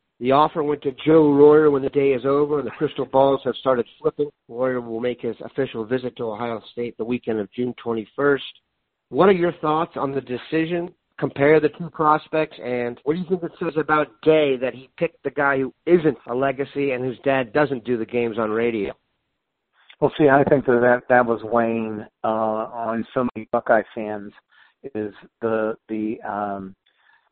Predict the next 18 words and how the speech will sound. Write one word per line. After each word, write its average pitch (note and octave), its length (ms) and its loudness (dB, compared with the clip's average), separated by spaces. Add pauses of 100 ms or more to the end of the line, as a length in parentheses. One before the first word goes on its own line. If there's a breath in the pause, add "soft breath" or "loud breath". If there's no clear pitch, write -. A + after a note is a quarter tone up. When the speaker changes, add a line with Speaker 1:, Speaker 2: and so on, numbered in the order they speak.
(120)
Speaker 2:
uh, G#2 160 -2
legacy C3 440 2
aspect G2+ 540 -6
of G2 160 -4
it. F#2 100 -10 (160)
I C3 400 2
just A#2 160 -10 (100)
never A#2 500 -8
was A#2 320 -4 (440)
really A#2+ 280 -6 (120)
sold A#2+ 300 -4
on A2 160 -10
Lachey G#2+ 400 -8 (100)
from G2+ 180 -10
the F#2 140 -14
start. A#2+ 380 0
You G#2 100 -20
could G#2+ 140 -4